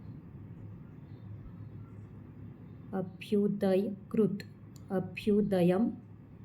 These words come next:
करोति इति उपपद तत्पुरुष समास. अभ्युदय म्हणजे उत्कर्ष. हा उत्कर्ष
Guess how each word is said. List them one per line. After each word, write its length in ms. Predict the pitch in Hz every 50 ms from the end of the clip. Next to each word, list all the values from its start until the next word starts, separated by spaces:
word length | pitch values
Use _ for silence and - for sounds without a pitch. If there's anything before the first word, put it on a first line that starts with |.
| - - - - - - - - - - -
करोति 580 | - 185 170 165 156 160 165 - - 196 208 214 - - -
इति 480 | 202 156 - - - 190 196 196 196 - - -
उपपद 500 | 180 170 - 175 170 - 180 175 - - -
तत्पुरुष 480 | 160 156 - - - 202 165 180 190 - - -
समास. 480 | 202 175 160 160 156 - - - - - - - - - - - - - - - - - - -
अभ्युदय 480 | 185 - - - 220 214 - 233 226 233
म्हणजे 280 | 220 196 180 220 220 -
उत्कर्ष. 600 | 226 - - - - - 185 165 - - - - 156 - - - - - - - - - - - - - - - - - - - -
हा 520 | - - 214 220 202 185 170 175 - - - - - - - -
उत्कर्ष 600 | 233 226 - - - - 240 233 240 233 - -